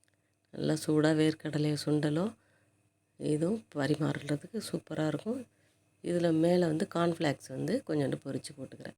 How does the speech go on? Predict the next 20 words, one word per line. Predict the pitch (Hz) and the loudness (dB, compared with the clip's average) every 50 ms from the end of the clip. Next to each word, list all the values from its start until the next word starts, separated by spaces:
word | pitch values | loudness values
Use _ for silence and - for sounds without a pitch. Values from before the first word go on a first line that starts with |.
| _ _ | _ _
நம்ம | - 185 190 202 | -4 2 6 8
இது | 190 185 190 | 10 12 12
மேல | 185 180 175 190 190 | 12 12 12 10 10
பிரெட் | 175 185 180 175 170 202 | 10 12 12 12 12 10
இருந்தா | 196 196 190 170 147 | 8 8 8 8 6
கூட | 147 165 196 | 6 4 4
பொரிச்சு | - - 160 151 - - 143 | 4 4 2 2 2 -2 -4
போட்டுக்கலாம். | - 139 - 139 - 143 190 294 - - - - - - - _ _ _ | -4 -4 -2 2 4 6 6 6 6 4 -2 -20 -20 -20 -20 _ _ _
நான் | 196 196 202 196 | 4 4 4 4
இப்போ | - 180 | 4 4
கார்ன்ஃப்ளேக்ஸ் | - 190 190 190 190 - 190 175 - - - - | 6 6 8 8 6 6 4 4 4 2 -4 -2
தான் | - 156 160 | 2 2 4
இருந்துச்சு, | 151 143 135 139 - - 202 | 4 4 2 0 2 4 4
அதை | 196 160 151 | 4 4 4
போட்டுக்கிட்டேன் | 147 147 139 - 135 139 - 143 139 - | 2 0 -2 -4 -4 -4 -4 -2 -2 0
பொரிச்சு. | 143 143 143 - - - - _ _ _ _ _ _ _ | -2 -2 -4 -6 -10 -12 -12 _ _ _ _ _ _ _
இப்போ | _ _ - 180 175 | _ _ -6 0 6
பாருங்க, | - 175 170 170 175 180 185 190 | 8 8 8 8 8 6 6 4
ஹெல்தியான | 185 185 175 180 175 165 175 175 170 165 170 190 190 | 6 6 6 6 6 4 4 4 4 6 6 4 4
சூப்பும் | - - 185 180 - - - 220 262 | 2 2 0 0 0 -2 -2 -2 -2